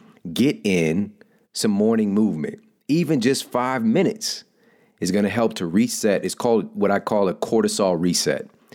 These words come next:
So it helps to get your cortisol elevated in the morning because you're getting up and getting active. And it helps to reset that rhythm so that it goes down in the evening, because all of us have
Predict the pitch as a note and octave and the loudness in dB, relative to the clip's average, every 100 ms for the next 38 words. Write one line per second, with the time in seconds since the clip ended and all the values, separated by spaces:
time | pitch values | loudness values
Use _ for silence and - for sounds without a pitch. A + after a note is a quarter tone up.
0 | - - _ _ - G2 C#3+ - G#2 A2 | -20 -20 _ _ -4 -2 -2 -2 -2 0
1 | G#2 - C3+ B2 A2 G2+ - B2 G#2 G#2 | 0 0 0 2 0 0 2 0 2 2
2 | F#2 F2 A2 D3 G#2 F2+ F2+ D#2 D2+ G2 | 0 0 0 2 2 0 -2 -2 0 2
3 | F#2 E2 E2 D#2+ - A2+ A2+ - D2+ - | 2 2 0 -2 -2 -4 -4 -4 -6 -6
4 | - _ _ - _ _ _ - G2 G2 | -18 _ _ -20 _ _ _ -2 0 2
5 | F#2+ F#2 E2+ - F#2 - - - - - | 2 2 0 -2 -2 0 0 0 -2 -6
6 | - - - F#2+ F#2 A#2+ - A2+ A2 F#2 | -8 -20 -4 0 2 0 0 -2 -2 -2
7 | F#2 A2+ F#2 - F2+ E2 D2+ G2 F#2+ D#2+ | 0 2 0 0 0 0 0 2 2 2
8 | F2+ F2 D#2 C#2+ G2+ E2+ - - - - | 0 0 0 2 2 2 -4 -8 -6 -4
9 | A2 B2+ D#3 D3 A2+ G#2 G#2+ G2 E2+ | -2 0 0 0 -2 -2 -2 -2 -2